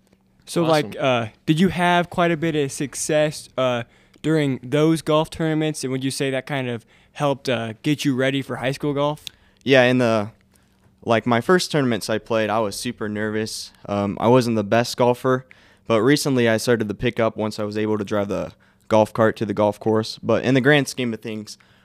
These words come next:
Speaker 3: I'm not the greatest golfer in Kansas, especially for my age. There's definitely some better golfers out there.
Speaker 1: Gotcha.
Speaker 2: So, uh, what were your thoughts on, uh, Coldwater's course? Did you like the fact that it was twenty holes?
Speaker 3: Um, I didn't mind it was twenty holes. It just throws off your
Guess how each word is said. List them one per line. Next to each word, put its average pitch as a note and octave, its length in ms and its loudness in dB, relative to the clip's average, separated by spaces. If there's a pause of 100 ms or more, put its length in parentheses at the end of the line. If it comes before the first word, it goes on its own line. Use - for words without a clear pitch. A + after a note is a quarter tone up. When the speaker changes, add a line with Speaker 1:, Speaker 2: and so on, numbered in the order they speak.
Speaker 3:
I'm A#2+ 140 0
not B2 180 -2
the G2 380 -2
greatest A2 360 2
golfer F#2+ 300 -4
in E2+ 120 -10
Kansas, E2+ 500 -12
especially A2 500 0
for G#2+ 160 -2
my G#2 160 0
age. G2 260 -4
There's A2+ 220 -6
definitely A#2 440 -4
some G#2 420 -10
better A#2 220 0
golfers G#2 420 -4
out F#2 160 -8
there. F2+ 160 -10 (480)
Speaker 1:
Gotcha. A#2+ 420 -10 (420)
Speaker 2:
So, E3+ 380 4
uh, D#3 340 4 (140)
what F#3+ 260 4
were C4 120 0
your F#3 180 2
thoughts D#3+ 420 0
on, B2+ 400 -2
uh, A#2+ 300 0 (120)
Coldwater's C3+ 560 0
course? C3+ 360 -4
Did C#3 220 -6
you C#3 80 0
like D3 240 0
the C3 80 -10
fact C3+ 340 -6
that B2 140 -4
it - 20 -6
was A2 120 -10
twenty B2+ 240 -10
holes? B2+ 460 -6 (580)
Speaker 3:
Um, D3 280 0
I E3 80 2
didn't A3 220 0
mind C3 260 -2
it E3+ 60 0
was D#3+ 160 -2
twenty E3 240 -4
holes. D#3+ 360 -2
It G#2+ 120 -8
just B2 240 -8
throws A#2+ 260 -2
off A2+ 240 -4
your G2+ 280 -6